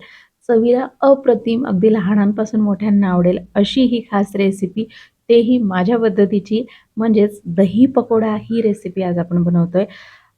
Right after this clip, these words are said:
खास टिप्स सहित रेसिपी तुमच्यासोबत शेअर केलेली आहे. चला तर मग या व्हिडिओला सुरुवात करूया. तर झटकीपट कढी करण्यासाठी काय करायचं, मिक्सरचं मोठं भांडं घ्यायचं, त्यामध्ये हिरव्या मिरच्या, लसूण, कोथिंबीर, बडीशेप आणि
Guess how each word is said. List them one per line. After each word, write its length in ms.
खास 300
टिप्स 280
सहित 560
रेसिपी 320
तुमच्यासोबत 520
शेअर 360
केलेली 300
आहे. 220
चला 280
तर 140
मग 160
या 140
व्हिडिओला 380
सुरुवात 380
करूया. 380
तर 120
झटकीपट 720
कढी 220
करण्यासाठी 600
काय 160
करायचं, 340
मिक्सरचं 440
मोठं 240
भांडं 240
घ्यायचं, 300
त्यामध्ये 440
हिरव्या 220
मिरच्या, 300
लसूण, 640
कोथिंबीर, 680
बडीशेप 560
आणि 220